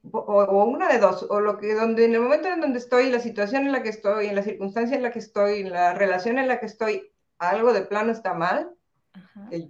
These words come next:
Speaker 1: pues eso nos damos cuenta, ¿no? Este, algo no está funcionando, este, yo no me siento cómoda, lo que sea, ahí, ahí, este, pues buscar el cambio. Y cuando escuches la voz que te diga, "No", si tú sabes conscientemente que, que, que,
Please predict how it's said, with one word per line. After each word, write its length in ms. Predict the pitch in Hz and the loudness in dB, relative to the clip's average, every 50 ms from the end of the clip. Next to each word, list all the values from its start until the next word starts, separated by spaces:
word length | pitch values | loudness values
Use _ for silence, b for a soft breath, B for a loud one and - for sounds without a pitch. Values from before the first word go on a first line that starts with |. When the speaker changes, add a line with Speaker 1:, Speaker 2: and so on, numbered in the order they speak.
| _ - | _ -18
Speaker 1:
pues 180 | 185 180 - | -12 -6 -4
eso 180 | 226 233 - 247 | -4 -2 0 0
nos 140 | 247 233 220 | -2 0 0
damos 260 | 226 214 208 208 202 - | 0 0 0 -2 -4 -4
cuenta, 320 | - 185 175 160 165 170 | -4 -4 -2 0 0 0
¿no? 240 | 175 190 220 247 240 | 2 2 2 2 2
Este, 560 | 220 196 - - - 180 165 165 165 160 - 156 | 0 -2 -4 -6 -4 -4 -2 -2 -4 -6 -6 -4
algo 240 | 180 202 208 214 202 | -4 -2 0 0 -2
no 100 | 214 220 | 0 -2
está 220 | 226 226 240 226 | -2 -2 -2 -4
funcionando, 1000 | 226 220 208 202 208 185 180 185 196 208 220 233 226 233 226 208 202 196 165 160 | -4 -4 -6 -6 -6 -4 -2 2 2 2 2 2 2 2 4 4 4 4 2 2
este, 720 | 170 175 175 - _ _ - 156 156 156 151 147 151 156 - _ - _ | 0 -2 -4 -10 _ _ -4 0 0 0 0 0 -4 -8 -10 _ -20 _
yo 300 | - 170 196 220 220 220 | -4 0 2 4 4 4
no 160 | 214 214 208 208 | 4 4 2 2
me 120 | 208 202 | 0 -2
siento 360 | 202 214 202 196 196 - - | -2 -4 -4 -2 -4 -2 2
cómoda, 840 | - 190 196 208 233 233 226 214 208 196 180 170 165 - - - _ _ | 4 6 6 6 6 4 4 2 2 2 2 0 -2 -4 -10 -16 _ _
lo 160 | 156 180 175 | -12 -10 -10
que 80 | 185 - | -8 -4
sea, 360 | - 208 226 262 311 - _ _ _ _ _ - | -2 0 0 0 -2 -4 _ _ _ _ _ -4
ahí, 320 | - 170 175 180 175 117 113 - b b b b b b b - | -4 -2 -2 -2 -4 -6 -8 -8 b b b b b b b -4
ahí, 480 | 180 180 196 220 233 254 269 277 277 - | 0 2 4 4 4 4 2 0 -2 -4
este, 300 | - 196 190 - - 190 | -6 -6 -6 -6 -6 -6
pues 140 | 185 190 185 | -4 -4 -2
buscar 320 | 185 190 190 - 220 214 226 | -2 0 2 4 6 6 6
el 160 | 233 226 226 | 4 4 4
cambio. 460 | 208 196 190 180 156 147 147 - - _ - | 4 4 4 4 0 -6 -10 -12 -14 _ -6
Y 180 | - 226 208 | -4 -2 2
cuando 300 | - 220 214 220 208 202 | 4 4 4 4 2 0
escuches 460 | 208 202 - 247 254 269 - 330 330 | -2 -2 -4 -6 -6 -4 -4 -4 0
la 100 | 339 320 311 | 2 2 2
voz 300 | 330 330 330 330 330 - | 2 2 0 0 -2 -2
que 100 | 302 294 | -4 0
te 120 | 294 262 254 | 2 2 2
diga, 220 | 262 262 277 269 | 2 0 -2 -2
"No", 120 | 285 339 370 - 330 403 415 466 494 480 415 - - - _ _ _ _ _ _ _ _ _ _ _ _ _ _ | 0 0 0 2 2 2 0 0 -2 -2 -4 -6 -8 -12 _ _ _ _ _ _ _ _ _ _ _ _ _ _
si 140 | - 202 190 | -12 -12 -12
tú 100 | - 240 | -8 -4
sabes 280 | 233 - 254 277 320 294 | 0 0 2 2 2 0
conscientemente 680 | - 240 233 254 254 240 277 254 254 254 247 277 269 | 0 -2 0 0 0 0 0 0 -2 -2 -2 -2 0
que, 300 | 254 226 214 202 196 190 | 0 2 2 0 -2 -4
que, 220 | 196 196 185 185 | -6 -6 -6 -8
que, 380 | - 202 190 190 185 170 175 | -8 -6 -4 -4 -4 -6 -8